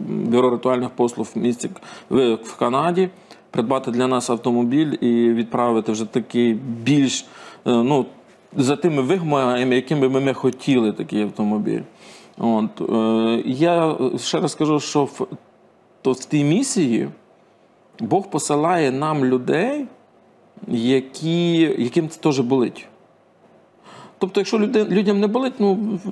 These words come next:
їх заставити неможливо зрозуміти. Якщо людям це болить, людина просто дзвонить мені і каже: «Отець Михайло, перестаньте, я допоможу. Е, не треба, ми зробимо це». І ц-, і це, це дуже добре,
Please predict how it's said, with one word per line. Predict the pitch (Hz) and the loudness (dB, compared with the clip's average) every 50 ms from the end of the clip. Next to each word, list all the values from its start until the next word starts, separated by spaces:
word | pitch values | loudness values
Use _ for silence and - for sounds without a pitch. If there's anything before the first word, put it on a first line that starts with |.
| - - 170 180 170 170 220 175 180 - 175 | -4 -4 -4 -4 -6 -6 -2 -2 -2 0 2
їх | 202 233 220 | 2 4 4
заставити | 208 202 202 - 214 220 - - 160 | 2 0 0 0 2 2 2 0 0
неможливо | 151 160 175 170 190 190 160 123 113 | 0 0 2 2 2 2 2 2 0
зрозуміти. | 113 117 135 135 135 139 156 156 135 107 - - - _ _ _ - - - - - - - _ - - | -2 -2 -2 -2 -2 -2 -2 -2 -2 -4 -6 -10 -20 _ _ _ -20 -20 -20 -20 -20 -20 -20 _ -4 0
Якщо | - 135 139 - - 185 180 | 0 0 0 2 2 2 4
людям | 180 175 180 165 170 170 165 | 4 4 4 2 2 0 0
це | 156 170 170 | 0 0 2
болить, | 156 175 202 226 196 156 | 2 2 2 2 2 2
людина | 151 151 151 165 165 165 | 0 0 0 0 0 0
просто | 156 - 160 - - 147 | 0 -2 -2 -2 -2 -2
дзвонить | 139 156 190 202 180 151 135 | -2 0 0 0 0 0 0
мені | 131 135 127 | 0 -2 -2
і | |
каже: | 127 - 123 131 | -2 -2 -2 -2
«Отець | 147 143 - 165 127 | -2 -2 -2 -2 -2
Михайло, | 123 113 - 123 123 127 | -2 -6 -2 0 0 0
перестаньте, | 123 - 190 196 226 214 - - 165 139 - - - 180 160 196 - 214 - - 226 | 2 0 0 0 0 -4 -4 -4 -4 -4 -4 -4 -6 -8 -8 -8 -14 -16 -14 -12 -8
я | - - - 190 196 | -4 0 0 0 0
допоможу. | 190 190 - 180 170 165 160 135 104 110 - - - - - - - - _ _ - - - _ _ - - | -2 -4 -2 -2 -2 -2 -2 -2 -4 -6 -8 -8 -10 -16 -20 -20 -20 -20 _ _ -20 -20 -20 _ _ -6 -2
Е, | - 120 | -2 0
не | 123 127 123 117 131 151 196 | 2 2 2 2 2 2 0
треба, | 190 226 208 175 147 117 - - 113 113 - - - - - - - - - - - - - - - - | 2 0 0 0 0 0 0 0 -2 -2 -4 -6 -8 -8 -10 -10 -6 -6 -4 -2 -2 -2 -4 -4 -4 -4
ми | 135 135 127 135 139 165 180 | -4 -4 -2 0 2 2 2
зробимо | 175 202 202 185 135 120 117 110 107 90 | 2 2 0 2 0 0 0 0 -2 -2
це». | - - - - - - 190 - _ _ _ _ _ _ _ _ _ _ _ _ - | -4 -6 -8 -8 -8 -10 -12 -18 _ _ _ _ _ _ _ _ _ _ _ _ -4
І | - 127 | -4 -2
ц-, | 120 - 123 | -2 0 -2
і | - | -2
це, | - - 151 143 | -2 0 -2 -2
це | - - - 135 | -2 -4 -6 -2
дуже | 123 143 135 117 123 123 | 0 0 0 0 0 -2
добре, | 120 127 120 - - - | 0 0 -2 -2 -6 -10